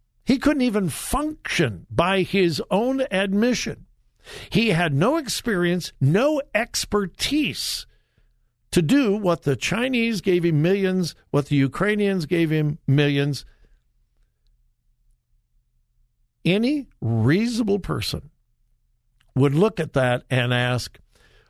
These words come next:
"Why would these big companies connected to the communist Chinese government give a man who is hopelessly addicted to drugs and alcohol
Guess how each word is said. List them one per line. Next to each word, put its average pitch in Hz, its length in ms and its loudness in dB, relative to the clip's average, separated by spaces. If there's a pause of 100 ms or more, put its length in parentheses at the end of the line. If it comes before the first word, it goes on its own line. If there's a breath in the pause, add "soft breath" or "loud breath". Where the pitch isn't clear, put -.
(180 soft breath)
"Why 196 320 0
would 294 240 -2
these 165 280 2
big 190 420 -2
companies 135 560 -2
connected 170 640 -2
to 147 160 0
the 131 340 -2 (720)
communist 294 760 0
Chinese 208 720 -2
government 113 720 -4 (840 loud breath)
give 277 300 4 (100)
a 175 120 2
man 147 420 0
who 147 240 4
is 131 140 0
hopelessly 156 920 0
addicted 180 680 -2
to 262 80 0
drugs 147 560 0 (100)
and 254 400 -2
alcohol 147 680 0